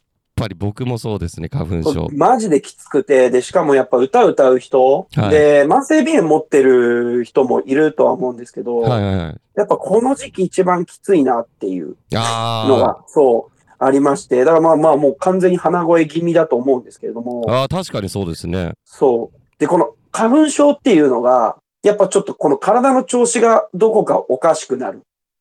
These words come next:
Speaker 2: みたいな話じゃないですか。っていうことはやっぱもう健康が一番だなっていう話で、
Speaker 1: はい。
Speaker 2: で、まあ、うん、ご時世的にね、その健康とかもやっぱり考えなきゃいけないとか、
Speaker 1: うん、
Speaker 2: まあ、
Speaker 1: そうですね。
Speaker 2: いろいろ消毒をしなきゃいけないとか、
Speaker 1: はい。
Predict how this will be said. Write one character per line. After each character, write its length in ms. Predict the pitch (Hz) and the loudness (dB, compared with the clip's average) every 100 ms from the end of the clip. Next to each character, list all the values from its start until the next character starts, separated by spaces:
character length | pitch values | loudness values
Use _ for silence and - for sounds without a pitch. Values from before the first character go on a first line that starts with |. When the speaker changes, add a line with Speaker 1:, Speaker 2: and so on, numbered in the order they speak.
| - | -4
Speaker 2:
み 120 | 139 | 0
た 140 | 127 110 | 0 0
い 60 | |
な 160 | 92 - _ _ | -6 -14 _ _
話 340 | - 151 143 139 | -2 0 0 -2
じ 60 | |
ゃ 60 | 127 | -2
な 100 | 107 | -6
い 60 | |
で 60 | 90 | -12
す 80 | - | -14
か。 140 | - - _ _ _ _ - | -18 -18 _ _ _ _ -12
っ 40 | 196 | 0
て 80 | |
い 60 | 285 | 2
う 20 | |
こ 80 | 294 | 4
と 80 | 262 | 4
は 60 | |
や 60 | 214 | 2
っ 20 | |
ぱ 100 | 175 | 2
も 140 | 151 135 | 0 0
う 20 | |
健 260 | 175 190 190 | 0 0 2
康 140 | 202 | 4
が 100 | 190 | 4
一 200 | 160 208 | 0 0
番 180 | 196 143 | 0 2
だ 120 | 127 | 2
な 100 | 147 | 2
っ 80 | 160 | -2
て 140 | - | -4
い 80 | 135 | -2
う 80 | 120 | -2
話 400 | 123 123 117 156 | -2 -6 -6 0
で、 260 | 208 196 - | 2 2 0
Speaker 1:
は 240 | 117 95 90 _ _ _ _ _ | -2 -4 -6 _ _ _ _ _
い。 40 | 147 | 0
Speaker 2:
で、 280 | 139 143 - _ _ _ _ _ | 2 2 -2 _ _ _ _ _
ま 300 | 202 185 131 | 2 2 2
あ、 100 | 123 _ 143 | -2 _ -10
う 320 | 147 143 143 | -6 -4 -2
ん、 40 | |
ご 140 | 135 151 | 0 0
時 120 | 156 | 2
世 180 | 196 196 | 2 4
的 240 | 202 196 | 0 0
に 140 | 185 | 2
ね、 180 | 208 311 | 2 2
そ 160 | - 160 | 0 0
の 200 | 135 127 | 2 0
健 240 | - 143 | 2 0
康 360 | 135 - 135 131 | 0 0 2 2
と 120 | 135 | -2
か 120 | - | -6
も 120 | 117 117 | -8 -8
や 100 | 120 | -12
っ 60 | - | -6
ぱ 100 | 120 | -6
り 100 | 113 | -6
考 200 | - 143 131 135 | -8 -8 -4 -4
え 60 | 123 | -4
な 100 | 117 | -6
き 80 | |
ゃ 40 | 120 | -8
い 80 | 117 | -2
け 140 | 156 | -2
な 140 | 180 | 0
い 60 | 156 | -2
と 140 | 120 | -4
か、 240 | - 110 - | -6 -10 -10
Speaker 1:
う 40 | - | -6
ん、 40 | |
Speaker 2:
ま 40 | 110 | -2
あ、 40 | |
Speaker 1:
そ 140 | 131 123 | -2 -2
う 20 | |
で 100 | 117 | -2
す 60 | |
ね。 0 | |
Speaker 2:
い 20 | 127 | -4
ろ 60 | |
い 20 | |
ろ 80 | 127 | -4
消 240 | - 131 135 | -4 -2 0
毒 240 | 127 - | 0 -2
を 60 | 175 | -6
し 160 | - | -4
な 120 | 156 | -4
き 80 | 156 | 0
ゃ 40 | 127 | -2
い 80 | |
け 120 | 120 190 | 2 2
な 160 | 220 190 | 4 2
い 80 | |
と 100 | - | 0
か、 140 | - 92 | -2 -2
Speaker 1:
は 120 | |
い。 40 | 78 | -4